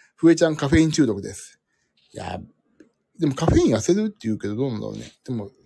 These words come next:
まあ、見方か。でね、今日、間食私九百キロカロリーぐらい取ったの。だけど、だけどよ。聞いてくれる？あのね、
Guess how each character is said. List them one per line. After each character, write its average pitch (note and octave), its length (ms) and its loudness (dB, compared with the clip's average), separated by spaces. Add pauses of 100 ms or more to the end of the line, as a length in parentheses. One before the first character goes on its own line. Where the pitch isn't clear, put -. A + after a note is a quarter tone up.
(320)
ま A#2 120 -6
あ、 - 20 -2
見 C3+ 120 -2
方 F3+ 180 -2
か。 - 200 -10 (720)
で D#3 120 4
ね、 F3 280 4 (500)
今 B2 240 4
日、 - 180 -16 (460)
間 E3 220 2
食 E3 260 2
私 D#3+ 280 2
九 F#3 180 0
百 F#3 140 2
キ G3 80 -2
ロ F3 80 4
カ F3 120 -2
ロ F3 100 4
リ E3+ 120 2
ー - 20 0
ぐ D#3+ 60 4
ら B2 80 4
い G#2 60 0
取 E3+ 200 -4
っ - 20 -18
た - 180 -8
の。 G2+ 220 -8 (800)
だ A#2+ 200 -4
け A2 340 0
ど、 A2+ 720 2 (800)
だ B2+ 160 -6
け A2 100 -2
ど G2 120 -2
よ。 F#2 140 -4 (1400)
聞 A#2+ 100 -6
い A2+ 40 -4
て A#2 60 -6
く A#2+ 80 -4
れ A#2 80 4
る？ F#3+ 640 -2 (1040)
あ A2 140 -12
の G#2 100 -8
ね、 G2+ 380 -4